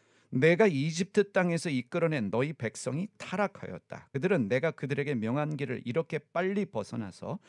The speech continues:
그들 스스로 숫송아지 모양을 만들어 놓고서 절하고 제사를 드리며 이스라엘아, 이 신이 너희를 이집트 땅에서 이끌어낸 너희의 신이다 하고 외치고 있다."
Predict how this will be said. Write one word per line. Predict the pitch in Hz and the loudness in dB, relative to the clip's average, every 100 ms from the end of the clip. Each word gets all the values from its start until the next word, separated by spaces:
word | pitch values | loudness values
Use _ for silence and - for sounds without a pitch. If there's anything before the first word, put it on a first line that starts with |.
| - - - | -20 -20 -6
그들 | - 190 190 117 | 2 6 6 4
스스로 | - - 208 226 208 | -6 -6 -4 0 0
숫송아지 | 208 220 190 214 185 160 156 | -2 -6 -4 0 0 0 -2
모양을 | 127 113 123 127 | -2 -2 -2 -2
만들어 | 107 104 107 135 | -2 -2 -2 -2
놓고서 | 147 143 - 143 147 | -2 -4 -8 -4 -4
절하고 | - 135 139 147 190 - - - | -2 0 0 0 0 -2 -12 -14
제사를 | - 139 165 196 180 170 | 0 2 2 2 2 2
드리며 | - 170 202 147 104 - | -2 -4 -2 -2 -4 -4
이스라엘아, | 127 - 147 139 147 147 - | -6 0 2 2 2 -2 -4
이 | 170 214 | -4 -2
신이 | - 104 107 180 - - | -2 -4 -4 -4 -8 -12
너희를 | - 131 151 170 139 | 2 6 6 4 0
이집트 | 131 123 160 - 165 190 | -4 -4 -6 -6 -8 -6
땅에서 | 170 156 151 143 - 165 160 | -2 -2 -2 -6 -2 -2 -2
이끌어낸 | 180 - 180 160 196 - - | -8 -2 0 2 0 -4 -6
너희의 | 127 120 131 127 | 0 2 2 -4
신이다 | - 196 190 185 196 - | -4 -4 0 2 0 0
하고 | 185 214 220 | 0 0 0
외치고 | 104 98 98 - 170 220 | -4 -6 -6 -10 -6 -4
있다." | 175 - 80 73 | -4 -6 -12 -12